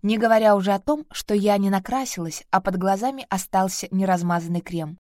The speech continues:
"И ты будешь называть меня сумасшедшей? Я по-прежнему брежу!" — выкрикнула я, шагнув к их столику у окна. Это был маленький и мрачный бар с несколькими столиками, и, конечно, все посетители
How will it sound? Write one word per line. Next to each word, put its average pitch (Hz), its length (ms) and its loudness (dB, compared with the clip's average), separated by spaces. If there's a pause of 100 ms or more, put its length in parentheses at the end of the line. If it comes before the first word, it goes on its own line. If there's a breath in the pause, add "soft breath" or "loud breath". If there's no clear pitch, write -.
(360)
"И 240 100 -2
ты 285 160 4
будешь 247 360 2
называть 254 460 2
меня 233 300 -2
сумасшедшей? 190 920 -2 (240 loud breath)
Я 240 180 6
по-прежнему 247 640 2
брежу!" — 233 540 -2 (300 soft breath)
выкрикнула 196 560 0
я, 196 300 0
шагнув 208 500 -4
к - 100 -6
их 180 120 -2
столику 233 560 -4
у 208 80 0
окна. 185 400 -2 (400 soft breath)
Это 277 160 0
был 302 180 2
маленький 285 560 0
и 262 160 -8
мрачный 226 460 0
бар 208 320 2 (180 loud breath)
с - 160 -10
несколькими 220 580 -4
столиками, 240 680 -6 (160 loud breath)
и, 220 100 -8
конечно, 226 460 2
все 233 280 -2
посетители 247 720 -4